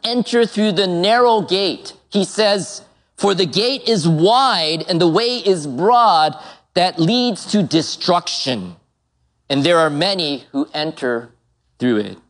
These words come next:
Jesus warned his hearers that if they do not enter through the narrow gate,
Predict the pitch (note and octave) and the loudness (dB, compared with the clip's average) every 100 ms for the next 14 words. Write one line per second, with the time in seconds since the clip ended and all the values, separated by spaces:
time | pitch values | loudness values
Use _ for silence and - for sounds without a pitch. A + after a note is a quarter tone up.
0 | _ _ _ _ _ _ _ _ _ _ | _ _ _ _ _ _ _ _ _ _
1 | _ - B3 C#4+ C4+ G3+ F#3 A3+ B3+ A#3+ | _ -4 -2 0 -2 0 4 4 2 0
2 | G3 - A3 G#3+ G#3 - G3 G3 G#3 G3+ | -4 -4 0 2 0 0 0 0 -2 0
3 | G#3 G3 D#3 F#3+ F3+ A3 B3 - G3+ G#3+ | 0 0 0 0 2 2 2 -2 -4 -2
4 | - G3 - G#3+ G#3+ G3 F3 G3 G3 F#3+ | -2 -2 -2 -4 -2 -2 0 2 2 0
5 | - F#3 G3+ A3 - | 0 0 0 -2 -8